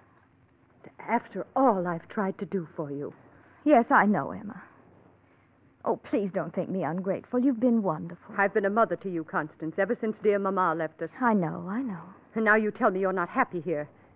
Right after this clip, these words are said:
Speaker 1: Act bored and fidgety, almost like I was keeping you prisoner, always wanting to go out.
Speaker 2: But if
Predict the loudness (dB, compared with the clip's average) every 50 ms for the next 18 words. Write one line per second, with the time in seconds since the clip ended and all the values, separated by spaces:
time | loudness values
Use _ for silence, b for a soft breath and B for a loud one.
0 | b -2 -2 -2 -2 4 8 8 8 8 6 4 0 -2 2 0 0 0 0 -4
1 | 0 2 2 2 2 0 0 2 0 2 2 2 0 0 0 0 0 0 0 0
2 | -6 -6 -2 2 0 2 2 0 -4 -4 -6 -8 b b b b b b 2 4
3 | 4 6 4 2 2 2 2 2 2 2 2 -2 -2 -2 0 2 2 2 2 0
4 | -2 -6 -6 -8 -8